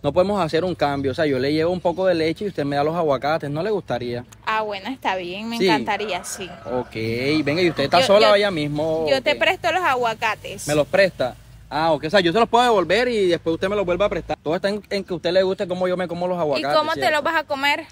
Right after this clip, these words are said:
Speaker 1: Pues me gustaría comérmelos con la boca, la verdad.
Speaker 2: Ah, ok.
Speaker 1: O sea, primero, primero tengo que probarlos, probar un pedacito. Si están deliciosos,
Speaker 2: Claro.
Speaker 1: pues yo creo que me comería todo eso ya.
Speaker 2: Sí, está bien, vecino.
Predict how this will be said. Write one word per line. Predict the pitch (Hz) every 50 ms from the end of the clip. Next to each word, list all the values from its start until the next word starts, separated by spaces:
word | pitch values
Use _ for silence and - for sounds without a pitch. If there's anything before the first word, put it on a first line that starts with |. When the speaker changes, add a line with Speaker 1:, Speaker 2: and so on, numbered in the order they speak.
| - _ _ _
Speaker 1:
Pues | - 135 139 139 139 127
me | 131 135
gustaría | 139 131 - 139 123 120 120
comérmelos | 117 147 147 147 139 143 151 156 151
con | - 160
la | 143 143
boca, | 131 120 120 127 127 - 139
la | 131 127
verdad. | 117 110 107 104 107 117 123 131 135 - _ _ -
Speaker 2:
Ah, | - 196 185 175 170 170 175 180 190
ok. | 185 - - - 208 160 160 165
Speaker 1:
O | 135 139
sea, | 180 185 165
primero, | - 156 139 139 139 151 139 - 165 -
primero | - 156 156 147 139 147
tengo | 147 165 170 180
que | 196 196
probarlos, | 175 165 147 131 127 131 147 160 170 170 165 165
probar | 151 - 139 135 131 127
un | 139 147
pedacito. | - 156 151 135 123 - - 131 147 160 165 160 147 151 143
Si | - 143
están | 135 - 123 117
deliciosos, | 120 143 170 180 165 - - -
Speaker 2:
Claro. | 220 220 220 214
Speaker 1:
pues | 165 143 135
yo | 135 127 131 131 135 135 131
creo | 139 131 135 135 131
que | 139 147
me | 143 139
comería | 127 131 127 123 120 113 113
todo | 107 - 123 120 120 120
eso | 135 151 - - 120
ya. | 113 110 110 - _ _ _ _ _ - _ _ -
Speaker 2:
Sí, | - - - - 226 214
está | 214 233 - - 247 233
bien, | 233 240 254 285
vecino. | 269 262 269 - - 233 202 190 208